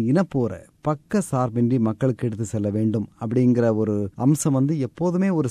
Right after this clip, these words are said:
சவாலாகவே இருந்தது அப்படின்னு சொல்லலாம். அது நான் நிகழ்ச்சி தயாரிப்பாளர் மட்டும் இல்ல, அந்த எஸ் பி எஸ் தமிழ் ஒலிபரப்புல, அ, பணியாற்றிய எல்லோருக்குமே அது தெரியும், இது வந்து ஒரு சவாலான ஒரு அம்சம் அப்படின்னு.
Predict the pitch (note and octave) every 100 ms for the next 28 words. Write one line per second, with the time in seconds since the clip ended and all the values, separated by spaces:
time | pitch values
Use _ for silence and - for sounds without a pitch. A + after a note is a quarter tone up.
0 | - A#2 C3 C#3+ A#2+ A#2+ A#2+ A2 G#2+ G#2+
1 | G#2+ G2+ A2+ G2 G2 F2+ - _ - G2+
2 | A2 A2 G2+ _ _ _ G#2 A2 B2+ D3+
3 | C#3+ C#3+ C3 C3 B2+ B2 B2 B2 A#2 G#2
4 | A#2 A2+ D3 D#3+ A2+ A2 A2+ G#2+ G#2+ G#2
5 | G2+ G2+ A2+ - C#3+ C3+ - B2 C3 B2
6 | A#2+ B2 A#2 B2+ C#3 D#3 - _ _ B2+
7 | B2+ C3+ C#3 D3+ C#3 C3+ C#3+ C3 A#2 D#3
8 | F3 D3 E3 D3+ A#2+ B2+ A#2+ B2+ D#3+ -
9 | B2+ B2+ B2+ B2+ A#2 - A2+ A2+ A2 A2
10 | G#2+ G#2+ A2 G#2 G#2 G#2+ - G#2+ F#2 G2
11 | F2+